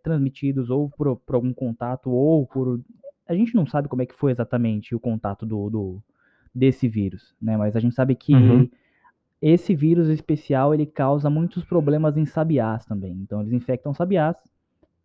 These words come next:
Speaker 1: e, por incrível que pareça, não sei se existe um consumo de, na, de sabiás na Bolívia, eu não cheguei a pesquisar sobre isso,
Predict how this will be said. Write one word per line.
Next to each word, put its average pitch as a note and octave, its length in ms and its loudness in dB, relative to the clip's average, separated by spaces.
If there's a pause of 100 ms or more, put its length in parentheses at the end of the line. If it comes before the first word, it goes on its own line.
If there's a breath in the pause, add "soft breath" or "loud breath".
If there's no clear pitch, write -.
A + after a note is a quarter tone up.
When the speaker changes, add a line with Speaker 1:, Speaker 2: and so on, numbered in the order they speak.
(160)
Speaker 1:
e, D#3+ 280 2 (100)
por D#3 140 2
incrível D3 300 0
que D3 80 -6
pareça, C#3+ 440 0
não B2+ 100 0
sei C3+ 160 -2
se A2+ 440 -2
existe A2+ 320 -4
um C#3 60 2
consumo A#2+ 680 -2
de, A2 200 -4
na, G#2 260 -4
de G#2 140 -6
sabiás G#2 360 -2
na G2 80 -4
Bolívia, G#2+ 280 -2
eu - 20 0
não A2 80 0
cheguei A2 240 -4
a G#2 40 -4
pesquisar G#2 320 -10
sobre C#3+ 280 -2
isso, - 220 -6